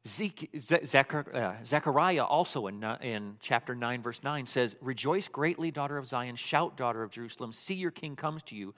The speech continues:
righteous and victorious, lowly and riding on a donkey, on a colt, the foal of a donkey."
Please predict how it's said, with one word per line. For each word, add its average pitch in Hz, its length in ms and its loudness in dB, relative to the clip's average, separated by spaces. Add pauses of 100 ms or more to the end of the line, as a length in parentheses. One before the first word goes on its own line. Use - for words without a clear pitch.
(240)
righteous 170 440 4
and 160 120 -6
victorious, 123 600 -2
lowly 160 460 0
and 101 200 -8
riding 143 400 4
on 131 200 -2
a 135 60 -4
donkey, 120 480 -6 (400)
on 120 160 2
a 123 40 -2
colt, - 380 -4 (100)
the 117 120 -10
foal 104 400 -4
of 110 120 -4
a 107 60 -10
donkey." 104 400 -12